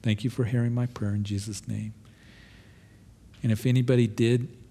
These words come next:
pray that prayer, as we have a prayer team up front, tell them of the decision you made.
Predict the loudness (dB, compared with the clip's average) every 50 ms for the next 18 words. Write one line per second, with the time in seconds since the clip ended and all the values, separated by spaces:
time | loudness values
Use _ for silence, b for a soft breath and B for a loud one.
0 | -20 -20 -20 -20 -20 -16 -8 -2 0 2 2 2 2 0 -2 -4 -8 -8 -4 -2
1 | 0 2 2 2 2 2 0 -2 -2 -2 0 0 0 0 0 -2 -4 -4 -2 0
2 | 0 0 0 -2 -2 -2 0 0 0 -2 -4 -6 -8 -4 -2 0 0 2 0 -2
3 | -4 -6 -12 B B B B B B B B B B B B B -20 -20 -18 -10
4 | -4 0 0 2 2 2 4 2 2 2 2 0 0 2 0 0 0 0 -2 -2
5 | -2 0 -2 -2 -2 -2 -2 -2 -4 -4 -4 -6 -8